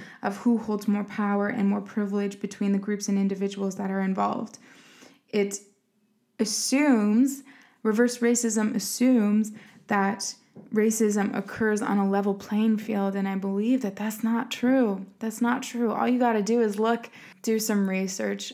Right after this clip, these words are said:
on, um, just North America alone, but I know Europe too.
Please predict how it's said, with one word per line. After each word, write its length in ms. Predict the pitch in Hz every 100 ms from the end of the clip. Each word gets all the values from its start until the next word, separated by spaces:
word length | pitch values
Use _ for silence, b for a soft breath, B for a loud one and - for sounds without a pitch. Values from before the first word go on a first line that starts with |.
| 214
on, 480 | 190 190 190 185 -
um, 400 | 185 190 185 185 _
just 220 | 240 240
North 240 | 214 208 208
America 500 | 190 185 190 190 -
alone, 460 | 196 190 185 185 185
but 160 | 190
I 80 | 190
know 200 | 190 190
Europe 420 | 185 190 185 190
too. 420 | - 202 196 190